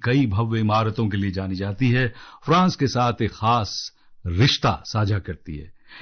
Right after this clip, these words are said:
ये रिश्ता उस पहचान को भी रेखांकित करता है जिसके लिए मुंबई आज जानी जाती है, यानी बॉलीवुड। तो आइए सुनते हैं इस बारे में कुछ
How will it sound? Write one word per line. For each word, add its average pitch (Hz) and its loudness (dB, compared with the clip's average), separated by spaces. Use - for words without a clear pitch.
ये 101 8
रिश्ता 110 4
उस 113 0
पहचान 110 2
को 104 -4
भी 98 0
रेखांकित 95 -2
करता 101 0
है 101 0
जिसके 95 0
लिए 98 4
मुंबई 90 4
आज 87 -2
जानी 95 2
जाती 92 0
है, 92 0
यानी 95 4
बॉलीवुड। 107 2
तो 90 -4
आइए 120 4
सुनते 110 0
हैं 110 0
इस 85 -6
बारे 98 2
में 101 4
कुछ - -6